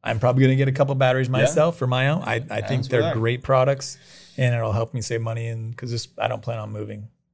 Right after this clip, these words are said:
Speaker 2: Yeah, I, you know, like, on this too, when we're talking about solar and, like, different companies, companies like Tesla, I mean, there's some things that, like, being in this industry, we see that they're doing where we're like, "Oh, man,
Speaker 1: <laughs>
Speaker 2: like, really?" You know, um,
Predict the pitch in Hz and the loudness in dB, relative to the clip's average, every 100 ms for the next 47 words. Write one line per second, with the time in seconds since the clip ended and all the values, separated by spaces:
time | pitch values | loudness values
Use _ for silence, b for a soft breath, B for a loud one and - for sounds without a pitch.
0 | _ 165 147 147 196 - 254 269 208 170 | _ 0 0 2 -2 0 0 0 0 -2
1 | 180 139 127 156 151 - - 135 117 123 | -2 -2 -2 0 -4 -6 -4 -4 -4 -6
2 | 123 110 131 120 117 104 104 - B B | -8 -2 -2 0 -4 -4 -4 -6 B B
3 | B B _ - 196 175 156 139 202 - | B B _ -4 2 2 2 0 0 -2
4 | 135 131 107 104 98 110 107 131 131 117 | -6 -10 -8 -10 -8 -8 -6 -6 -6 -6
5 | 107 98 - 95 104 104 - 131 135 208 | -6 -6 -6 -6 0 0 0 -2 0 -2
6 | - 117 104 - 92 95 - 95 - 95 | -2 -6 -10 -12 -12 -12 -10 -8 -8 -6
7 | 117 110 107 110 104 98 107 104 - 104 | -4 -4 -4 -6 -8 -8 -10 -10 -10 -10
8 | 87 - 101 92 - 98 92 95 98 95 | -10 -12 -12 -14 -12 -12 -12 -14 -14 -16
9 | 90 85 - - - - - 131 147 143 | -14 -14 -14 -18 -18 -20 -20 -16 -12 -12
10 | - - 87 - 123 123 - 143 175 180 | -12 -10 -10 -2 -2 -2 -4 -4 -4 -4
11 | 175 b b b b b - 175 170 160 | -8 b b b b b -6 -2 -2 -4
12 | - 117 117 110 101 | -6 -4 -2 -2 -4